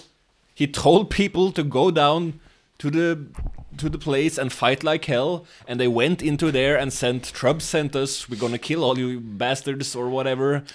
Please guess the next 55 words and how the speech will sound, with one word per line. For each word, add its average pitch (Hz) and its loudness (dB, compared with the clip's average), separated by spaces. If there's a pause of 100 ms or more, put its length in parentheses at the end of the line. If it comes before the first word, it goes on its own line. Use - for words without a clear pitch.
(340)
And 131 0
then, 135 0
you 135 -4
know, 131 -4
like, 120 -4
to 117 -12
put 147 -6
that 127 -4
clip 135 -6
on 151 -2
and 131 -10
say, 117 -6
"This 98 -10
is 123 -8
why 131 -2
we 127 0
impeached 160 -6
him," 117 -6
rather 123 0
than 139 -4
saying 131 -4
that, 120 -6
you 104 -10
know, 101 -6 (720)
he - -14
was 98 -8
talking 147 -6
to 170 -4
some 160 -4
guy 139 2
in 151 -2
Ukraine, 151 -2 (240)
and 107 -8
there 107 -4
was 104 -10
some 107 -10
thing 120 -6
about 151 2
money, 147 -2
and 123 -6
he 123 -2
said, 135 -6
you 147 -8
know, 139 -2
it's, - -10 (1040)
and 139 -2
then 160 0
you 156 -2
start 143 -2
using 139 -4
words, 127 2
and 139 -4
it's 135 -6
kinda 156 0
like, 135 0